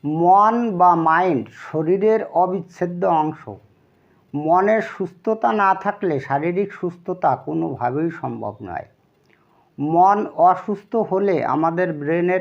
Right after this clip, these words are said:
ইমোশনাল কর্টেক্স এবং হার্ট বিশৃঙ্খলভাবে কাজ করে এবং এর ফলশ্রুতিতে আমাদের শরীরের বিভিন্ন জায়গায়, বিশেষত হাতে পায়ের তালুতে জ্বালার অসুবিধা ভোগ করতে হয়।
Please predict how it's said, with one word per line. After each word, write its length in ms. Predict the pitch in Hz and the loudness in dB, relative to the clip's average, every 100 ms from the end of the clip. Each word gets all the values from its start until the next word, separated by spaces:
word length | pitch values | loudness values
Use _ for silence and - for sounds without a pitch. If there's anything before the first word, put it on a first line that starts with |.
| 185 | -2
ইমোশনাল 600 | 180 175 175 170 180 185 | -4 -2 -2 -4 -4 -4
কর্টেক্স 540 | 175 175 170 143 107 - - | -4 -2 -2 -2 -10 -12 -12
এবং 300 | 156 151 147 | -8 -4 -4
হার্ট 500 | 127 143 151 - - | 0 2 2 0 -10
বিশৃঙ্খলভাবে 1040 | 135 135 143 - 147 147 151 151 139 139 | -8 -8 -10 -10 -8 -8 -8 -6 -6 -6
কাজ 200 | 135 127 127 - | -4 -2 -4 -10
করে 180 | - - - _ _ _ _ - | -20 -20 -20 _ _ _ _ -6
এবং 360 | 156 175 123 | -2 0 0
এর 180 | 156 139 | -2 -4
ফলশ্রুতিতে 1120 | 139 135 151 196 202 - 220 220 190 131 - | -4 -2 0 -2 -4 -6 -6 -6 -6 -8 -6
আমাদের 400 | 110 143 151 156 | -6 -4 -4 -6
শরীরের 520 | 139 143 147 160 160 | -8 -8 -6 -4 -4
বিভিন্ন 520 | 131 135 156 175 175 | -4 -4 -2 -2 -2
জায়গায়, 640 | 160 160 170 156 113 85 - _ _ _ _ 143 | -2 2 2 2 -2 -6 -10 _ _ _ _ -8
বিশেষত 540 | 143 147 165 170 170 | -6 -6 -6 -6 -6
হাতে 400 | 135 110 110 156 | -4 -4 -4 -6
পায়ের 280 | 156 165 160 156 | -4 -2 -2 -2
তালুতে 480 | 156 156 156 143 113 | -2 -2 -4 -8 -10
জ্বালার 420 | - 139 139 143 139 | -4 -2 0 -2 -2
অসুবিধা 540 | 131 135 131 127 120 | -2 -4 -6 -10 -10
ভোগ 220 | 107 107 104 | -12 -14 -18
করতে 340 | - 135 - 95 | -16 -16 -16 -14
হয়। 240 | 90 85 | -10 -10